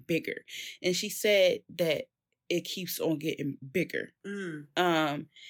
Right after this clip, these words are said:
Speaker 1: and that's one. And she was like, "It was really painful. Like, I hated it."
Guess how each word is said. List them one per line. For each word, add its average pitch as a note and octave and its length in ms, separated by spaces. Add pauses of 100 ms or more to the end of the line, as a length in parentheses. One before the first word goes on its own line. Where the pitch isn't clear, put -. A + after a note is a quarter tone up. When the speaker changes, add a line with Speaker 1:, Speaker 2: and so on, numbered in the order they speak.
(300)
Speaker 1:
and F#3 500 (120)
that's E3+ 340
one. F3 400
And F3 200
she G3 140
was F3 120
like, D#3 120
"It - 80
was C#3 160
really D3+ 240
painful. A#3+ 1000
Like, - 240
I F3 80
hated D4 440
it." C#4 320